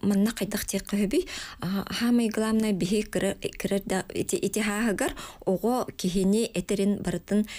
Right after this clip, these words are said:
өйдүүрүгэр, а, олоҕуробут. Э, ити сааска где-то словарный запастыра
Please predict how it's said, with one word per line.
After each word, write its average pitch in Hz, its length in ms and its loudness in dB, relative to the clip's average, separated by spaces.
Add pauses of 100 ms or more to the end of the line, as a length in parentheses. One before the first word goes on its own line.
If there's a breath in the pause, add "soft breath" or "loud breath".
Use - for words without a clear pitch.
(180 loud breath)
өйдүүрүгэр, 175 640 2 (360 loud breath)
а, 160 280 0
олоҕуробут. 160 560 0 (560 loud breath)
Э, 185 240 0
ити 240 240 -2
сааска 262 640 -2
где-то 202 340 -4
словарный 196 580 -2
запастыра - 640 -4